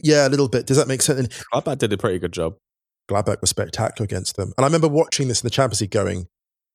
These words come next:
Speaker 1: "You gotta put them out now." And I remember,
Speaker 2: Mm.
Speaker 1: I, I said, we've all said it. I was like, "You gotta put Real out now. If you allow them to creep through, they'll do what they do." And they've done what they do. They're like those baseball teams that go through the entire season winning, like, like, what,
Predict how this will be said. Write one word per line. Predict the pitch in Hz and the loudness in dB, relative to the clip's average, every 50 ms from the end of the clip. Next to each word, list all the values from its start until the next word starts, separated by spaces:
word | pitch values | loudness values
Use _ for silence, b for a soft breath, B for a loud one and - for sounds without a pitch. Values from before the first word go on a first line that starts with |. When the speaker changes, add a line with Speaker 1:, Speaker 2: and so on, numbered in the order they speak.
| _ _ _ - | _ _ _ -2
Speaker 1:
"You | 123 120 | 0 4
gotta | - 131 117 110 | 4 4 4 4
put | - 123 - | 0 -4 -4
them | - 98 | -2 -4
out | 92 98 - | -4 -4 -2
now." | - 107 101 95 90 - - - - _ _ _ _ - | -2 -2 -2 -2 -2 -6 -10 -12 -14 _ _ _ _ 0
And | 139 139 | 2 4
I | |
remember, | 147 170 175 175 | 4 4 4 4
Speaker 2:
Mm. | - 160 - | 4 2 2
Speaker 1:
I, | 226 | 2
I | |
said, | - - 254 233 - | 2 4 4 2 2
we've | 202 190 208 | 2 0 2
all | 240 208 | 2 2
said | - - 190 - | 2 4 2 2
it. | - | 2
I | |
was | - - | 0 -2
like, | - - 117 | -2 -2 -4
"You | 110 | -4
gotta | 104 127 123 113 | -2 -2 -2 -2
put | - 107 107 | -2 -6 -4
Real | 110 104 101 101 | -2 -2 -2 -2
out | 101 107 - - | -4 -4 -6 -6
now. | 95 95 101 113 120 | -4 -4 -4 -4 -6
If | 110 - | -4 -2
you | 117 | 0
allow | 120 127 | 0 0
them | 131 123 | 0 -4
to | 120 | -6
creep | - - 113 - - | -4 -4 -4 -4 -4
through, | - - 107 95 95 - | -6 -6 -4 -4 -2 -4
they'll | 98 95 | -4 -4
do | - 107 101 | -2 -4 -4
what | 104 | -2
they | 107 104 | -4 -4
do." | 101 110 117 87 87 87 98 - _ _ _ _ _ _ _ _ _ - | -2 -2 -2 -2 -4 -6 -8 -10 _ _ _ _ _ _ _ _ _ -4
And | 104 104 | 0 0
they've | 110 - | 0 0
done | 117 117 | 0 0
what | 113 117 | 0 0
they | 113 123 107 | -2 -2 -2
do. | 127 135 147 - - - _ _ _ _ _ _ - | 0 -2 -2 -2 -6 -8 _ _ _ _ _ _ -2
They're | - 143 | 2 2
like | 147 139 | 2 4
those | 139 123 - | 2 0 2
baseball | - 139 147 147 - - 113 | 2 2 2 2 0 -2 -4
teams | - - 107 98 92 - | -4 -2 -2 -2 -2 -4
that | - - | -4 0
go | - 113 | 2 2
through | 107 - 101 | 2 0 -2
the | 107 | -4
entire | 104 98 - - 113 107 101 | -4 -4 -2 -2 -2 -2 -2
season | 95 - 110 110 104 87 95 95 110 117 - - _ _ _ _ - | -2 -2 -2 -2 -2 -2 -4 -4 -6 -8 -10 -12 _ _ _ _ 0
winning, | 117 120 120 113 110 104 | 4 4 4 4 4 0
like, | 101 98 98 101 98 - - - _ _ _ _ _ _ _ _ _ _ _ - | 0 0 -2 -2 -6 -10 -12 -20 _ _ _ _ _ _ _ _ _ _ _ -4
like, | - - - _ _ _ | -4 -4 -4 _ _ _
what, | - - | -18 -18